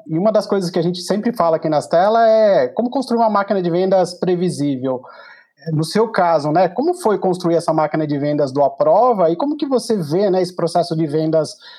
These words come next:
pro governo? É algo que consegue ser, é, ter um processo mensurável e previsível sobre isso?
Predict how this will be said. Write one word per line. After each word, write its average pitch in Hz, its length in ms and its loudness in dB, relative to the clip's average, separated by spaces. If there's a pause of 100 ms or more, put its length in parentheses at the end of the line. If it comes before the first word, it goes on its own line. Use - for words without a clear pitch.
(140)
pro 165 140 0
governo? 156 420 0
É 143 40 4
algo 165 200 2
que - 80 -18
consegue 175 440 -2
ser, 160 460 -2 (600)
é, 127 320 -2 (100)
ter 180 120 0
um 208 100 0
processo 165 680 0
mensurável 160 840 0
e 147 80 -4
previsível 151 500 -2
sobre 143 280 -4
isso? 165 440 -6